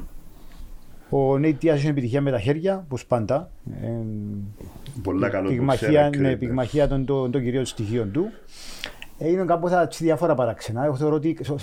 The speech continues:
Speaker 1: σε ένα σημείο έκαμε κα-, έκαναν κάποια ζημιά τα λαχτίσματα, ότι ο, ο Νέιτ Δίας σταματούσε να βάλει τα χέρια πάνω στο κλουβί, έκαναν έτσι διάφορα περίεργα. Που θεωρώ,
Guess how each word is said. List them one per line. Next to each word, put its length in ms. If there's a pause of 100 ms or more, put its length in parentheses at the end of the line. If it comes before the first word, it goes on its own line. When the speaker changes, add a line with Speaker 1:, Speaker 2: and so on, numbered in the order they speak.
(120)
Speaker 1:
σε 140
ένα 100
σημείο 300
έκαμε 300
κα-, 160
έκαναν 340
κάποια 260
ζημιά 340
τα 80
λαχτίσματα, 440
ότι 160
ο, 60
ο 220
Νέιτ 280
Δίας 460 (520)
σταματούσε 540
να 120
βάλει 160
τα 100
χέρια 200
πάνω 140
στο 180
κλουβί, 420
έκαναν 320
έτσι 220
διάφορα 580
περίεργα. 540 (400)
Που 120
θεωρώ, 420